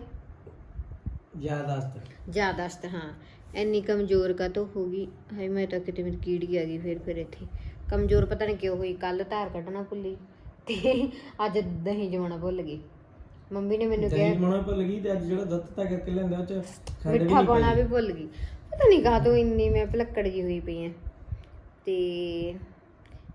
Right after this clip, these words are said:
Speaker 2: ਇੱਕ ਆਪਾਂ ਨੂੰ ਵਿਚਾਰਿਆਂ ਨੇ ਲਾਂਭਾ ਆਪਣੇ ਸਿਰ ਮੱਥੇ ਆ।
Speaker 1: ਇੱਕ ਟੈਨਸ਼ਨ ਉਹ ਹੋਈ ਪਈ ਆ।
Speaker 2: ਇੱਕ ਮੈਨੂੰ ਉਹ ਟੈਨਸ਼ਨ ਹੋਈ ਪਈ ਆ ਵੀ ਮੈਂ ਕਿਉਂ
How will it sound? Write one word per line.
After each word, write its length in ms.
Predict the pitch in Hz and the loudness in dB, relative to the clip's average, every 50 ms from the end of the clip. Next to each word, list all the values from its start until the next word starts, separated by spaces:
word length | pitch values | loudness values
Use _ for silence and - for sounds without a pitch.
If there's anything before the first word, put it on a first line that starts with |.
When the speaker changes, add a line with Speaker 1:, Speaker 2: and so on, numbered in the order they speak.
| - - - - | -20 -20 -14 -14
Speaker 2:
ਇੱਕ 220 | 208 202 - - | -14 -12 -4 -6
ਆਪਾਂ 240 | 196 190 - 190 190 | -6 -4 -4 -6 -6
ਨੂੰ 100 | 190 190 | -4 -6
ਵਿਚਾਰਿਆਂ 400 | 185 180 - 185 185 185 185 185 | -6 -6 -4 -4 -4 -4 -4 -4
ਨੇ 200 | 185 185 180 - - - - 180 | -4 -6 -6 -8 -10 -14 -14 -8
ਲਾਂਭਾ 600 | 170 180 180 185 180 180 185 180 190 202 202 208 | -4 -2 0 0 0 -2 -4 -2 -2 -2 0 0
ਆਪਣੇ 340 | 190 185 - - 175 180 185 | -2 -4 -4 -4 -2 -2 -2
ਸਿਰ 280 | 180 - 180 170 165 175 | -2 -4 -4 -4 -4 -6
ਮੱਥੇ 540 | 175 180 185 170 - - - - 185 170 175 | -6 -6 -8 -8 -8 -10 -12 -10 -8 -6 -6
ਆ। 100 | 175 196 - - | -6 -8 -12 -8
Speaker 1:
ਇੱਕ 200 | 180 170 - - | -8 -8 -6 -6
ਟੈਨਸ਼ਨ 360 | 180 - 180 165 160 170 175 156 | -6 -2 -2 -2 0 0 -2 0
ਉਹ 160 | 139 143 156 | 0 0 0
ਹੋਈ 160 | 156 156 151 | 0 0 -2
ਪਈ 240 | 147 - 143 139 233 | -2 -2 -2 2 4
ਆ। 20 | |
Speaker 2:
ਇੱਕ 160 | 240 233 240 | 4 4 4
ਮੈਨੂੰ 320 | 233 226 220 214 208 196 190 | 4 4 4 4 4 2 2
ਉਹ 60 | 190 | 2
ਟੈਨਸ਼ਨ 360 | 185 208 208 208 196 214 202 | 2 0 0 0 -2 -2 0
ਹੋਈ 180 | 208 202 196 185 | 0 0 0 0
ਪਈ 220 | 185 190 190 190 | 0 0 0 0
ਆ 20 | 185 | 0
ਵੀ 120 | 180 190 | 0 -2
ਮੈਂ 240 | 190 190 190 185 180 | -2 -2 -4 -4 -6
ਕਿਉਂ 680 | 185 - 196 190 185 185 185 185 180 180 180 180 | -6 -6 -4 -4 -4 -4 -4 -4 -4 -2 -2 -4